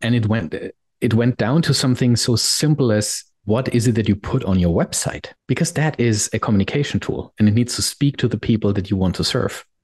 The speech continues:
As a, as a consequence, I had to redo my website twice. And that was expensive. So this is a very specific example of where you need to be very clear on building a business by design versus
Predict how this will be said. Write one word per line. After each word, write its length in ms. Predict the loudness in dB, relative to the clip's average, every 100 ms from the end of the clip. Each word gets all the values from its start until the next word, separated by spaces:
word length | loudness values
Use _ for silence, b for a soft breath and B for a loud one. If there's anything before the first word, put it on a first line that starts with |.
| _
As 180 | 0 2
a, 100 | 2
as 100 | 0
a 60 | -2
consequence, 560 | 2 0 0 0 0 2
I 40 |
had 140 | 0
to 120 | 2 2
redo 260 | 4 4
my 160 | 4 2
website 340 | 0 -2 -8
twice. 460 | -2 0 0 -2 -8 _ _
And 140 | 0 4
that 120 | 4
was 160 | 4 2
expensive. 600 | 0 4 4 2 -6 -12 _
So 200 | 0 2
this 200 | 2 2
is 120 | 2
a 40 | 2
very 280 | 2 2
specific 560 | 2 -2 0 0 0 0
example 400 | -2 0 0 0
of 160 | -2 0
where 200 | 0 2
you 160 | 4
need 180 | 4 2
to 240 | 0 -2 -4 _
be 140 | 0 2
very 560 | 2 0 2 2 -2 -8 -16
clear 600 | -2 2 4 4 2 B B B B -4
on 460 | 2 4 4 2 _ _ -4
building 340 | 0 2 2
a 40 | 2
business 400 | 0 0 -2 -2
by 220 | -2 0
design 540 | 0 0 0 2 2
versus 520 | 2 0 0 -2 -2